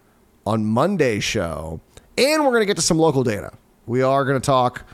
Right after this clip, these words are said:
about some local data. The Cape Fear Realtors released their monthly report, and there's just been so much going on, we haven't had time to get to it.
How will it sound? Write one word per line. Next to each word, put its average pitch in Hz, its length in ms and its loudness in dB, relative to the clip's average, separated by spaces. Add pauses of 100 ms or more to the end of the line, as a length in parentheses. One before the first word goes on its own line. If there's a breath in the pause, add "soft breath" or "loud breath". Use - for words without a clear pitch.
(560 loud breath)
about 120 340 0
some 123 200 -2
local 127 260 2
data. 120 560 0
The 107 60 -6
Cape 139 240 -2
Fear 139 140 -2
Realtors 123 420 0
released 117 340 -4
their 113 220 0
monthly 117 520 0
report, 143 600 0 (420 loud breath)
and 131 260 0
there's 123 120 -2
just 123 140 -4
been 127 100 -2
so - 120 0
much 127 200 -2
going 120 160 0
on, 113 220 0
we 107 100 -4
haven't 110 220 -4
had 104 100 -6
time 113 160 -2
to 95 80 -6
get 104 200 -4
to 113 140 -2
it. 98 300 -6